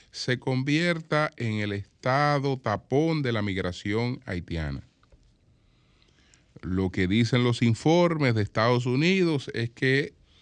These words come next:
si eso no ocurre, entonces Estados Unidos va a tener mayor presión, eh, migratoria de los haitianos. Entonces hay que dejar los haitianos en algún lugar. Ese lugar se llama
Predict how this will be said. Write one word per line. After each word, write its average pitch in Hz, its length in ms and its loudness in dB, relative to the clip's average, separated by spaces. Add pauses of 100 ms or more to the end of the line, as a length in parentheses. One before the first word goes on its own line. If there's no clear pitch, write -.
(340)
si 107 400 2
eso 120 240 2
no 139 120 2
ocurre, 175 600 2 (800)
entonces 110 920 0 (320)
Estados 117 420 0
Unidos 123 340 4
va 120 80 4
a 127 40 2
tener 123 360 0
mayor 117 420 0
presión, 135 720 0 (500)
eh, 90 520 -2
migratoria 101 680 4
de 92 60 -2
los 90 100 -2
haitianos. 78 680 -8 (540)
Entonces 165 280 0
hay 165 80 2
que 165 140 -4
dejar 151 280 2
los 143 160 2
haitianos 123 480 2
en 101 100 2
algún 95 300 2
lugar. 139 380 2
Ese 113 200 0
lugar 117 300 2
se 110 180 -4
llama 127 400 0